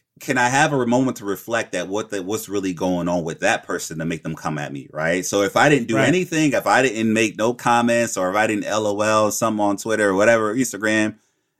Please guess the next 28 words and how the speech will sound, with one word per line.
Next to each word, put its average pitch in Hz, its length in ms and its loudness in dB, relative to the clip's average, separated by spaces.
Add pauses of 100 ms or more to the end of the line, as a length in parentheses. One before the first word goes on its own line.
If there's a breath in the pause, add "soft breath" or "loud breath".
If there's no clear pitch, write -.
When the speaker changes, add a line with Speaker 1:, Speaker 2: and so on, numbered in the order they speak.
Speaker 1:
if 95 100 -4
I 127 140 4
didn't 160 80 2
do 139 80 6
anything, 135 320 2
this 107 120 -4
person 113 340 -4
just 98 240 -4
wants 101 180 -4
to 90 100 -6
fight 98 260 -2
me 82 100 -6
for 85 160 -12
no 82 100 -4
reason. 78 540 -6 (680)
That's 381 240 -10
on 135 220 -2
you. 339 220 4 (260)
That's 196 220 -2
your 233 200 6
energy. 87 520 -4 (200)
Speaker 2:
Yeah, 202 160 6
I 190 60 4
think 208 300 -2
you're 170 120 2
onto 160 380 0
something 123 480 -6
because 127 760 -4